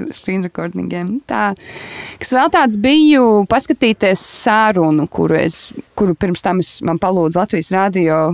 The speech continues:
ka viņi grib ar mani parunāt tur par podkastiem tā tālāk. Tas bija interesanti. Latvijas Rādio svinēja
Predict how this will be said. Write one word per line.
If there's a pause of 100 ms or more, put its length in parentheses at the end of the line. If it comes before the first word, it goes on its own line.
(440)
ka
viņi
grib
ar
mani
parunāt
tur
par
podkastiem
tā
tālāk.
Tas
bija
interesanti.
Latvijas
Rādio
svinēja